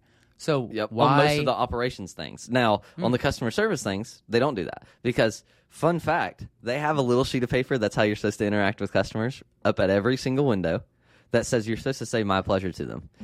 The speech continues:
Speaker 2: You wanna guess the only single person, the only person that I ever worked with, that I've ever been with, that actually said, "My pleasure," to people?
Speaker 1: Uh,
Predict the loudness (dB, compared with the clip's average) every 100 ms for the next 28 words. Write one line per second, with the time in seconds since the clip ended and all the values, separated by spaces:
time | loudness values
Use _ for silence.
0 | -20 _ 0 0 2 -2 -2 -4 -2 0
1 | 0 0 -2 -4 -2 -4 -6 -4 -2 2
2 | 4 2 0 -8 -14 -20 -20 _ _ 0
3 | 0 2 0 0 -2 -4 -6 -4 -2 0
4 | 0 0 0 0 -2 -6 -4 -2 -2 -2
5 | -4 0 0 0 -2 0 -2 -2 -4 -2
6 | -2 -6 _ _ _ _ _ _ _ _
7 | _ _ _ _ _ _ -4 -4 -4